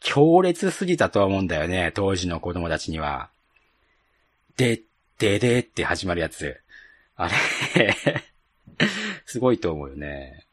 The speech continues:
まあ、ああいうことを昔はやれたというところでね、ち-、あの、なんですか、夕方枠でっていう感じでね。うん。そんな感じでした。はい。というわけで、えー、お便り以上でございます。はい。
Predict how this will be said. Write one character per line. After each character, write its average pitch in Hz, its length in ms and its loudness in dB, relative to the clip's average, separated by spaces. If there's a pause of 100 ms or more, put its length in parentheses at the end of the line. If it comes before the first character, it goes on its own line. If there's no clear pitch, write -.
(600)
ま 90 520 4
あ、 101 60 -2
あ 98 60 6
あ 117 60 4
い 117 100 4
う 113 40 2
こ 110 140 -2
と 131 140 4
を 98 40 2
昔 87 320 0
は 87 60 2
や 76 180 -2
れ 78 180 -4
た 80 200 -2
と 73 140 -14
い 67 120 -14
う 73 40 -14
と - 100 -14
こ - 100 -14
ろ 82 40 -8
で 107 60 -2
ね、 185 140 0
ち-、 90 360 -6
あ 82 100 -6
の、 73 380 -8 (520)
な 87 120 -8
ん - 20 -8
で 85 100 -14
す - 60 -16
か、 110 200 -4 (160)
夕 127 260 4
方 107 220 4
枠 - 260 -2
で - 120 -12 (180)
っ - 20 -20
て - 80 -10
い 73 60 -10
う - 40 -16
感 73 140 -12
じ 85 80 -10
で 127 60 -2
ね。 175 180 -6 (120)
う 87 40 -6
ん。 69 240 -8 (440)
そ - 160 -6
ん 107 40 -2
な 98 100 -2
感 87 200 -4
じ 76 100 -12
で 76 80 -8
し - 300 -12
た。 - 180 -2 (500)
は 139 240 0
い。 - 100 -4 (420)
と 143 80 -6
い - 20 -2
う 139 40 0
わ 131 60 -2
け 139 80 2
で、 113 440 0
え 98 340 -4
ー、 92 40 -8
お 98 60 -6
便 90 200 -2
り 78 100 -6
以 76 40 -10
上 73 180 -4
で 76 60 -8
ご 101 140 -2
ざ 120 160 4
い 73 300 -4
ま 92 180 2
す。 - 380 -16
は 127 100 -2
い。 110 80 -2